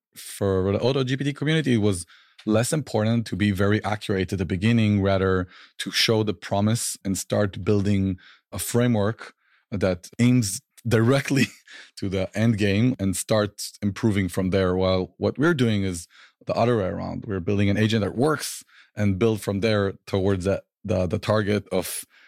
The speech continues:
what I explained before. But because of this relate connection, although it's from different sides of the, uh,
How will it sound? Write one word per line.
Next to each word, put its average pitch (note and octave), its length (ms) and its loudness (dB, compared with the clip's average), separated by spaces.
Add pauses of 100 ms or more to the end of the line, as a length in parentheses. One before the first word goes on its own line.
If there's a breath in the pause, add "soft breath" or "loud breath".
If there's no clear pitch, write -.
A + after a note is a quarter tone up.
(140)
what G2+ 260 0
I G2 60 2
explained G2 520 -4
before. F2+ 340 -6
But G#2 200 -2
because C#3+ 300 0
of - 140 -6
this - 320 -6
relate A2 400 0
connection, G#2 920 -2 (400 loud breath)
although A2 280 2
it's G#2+ 120 -2
from F#2 180 -4
different A2+ 440 -2 (240)
sides B2+ 400 0
of G#2 160 -8
the, G2 160 -6
uh, F2+ 880 -6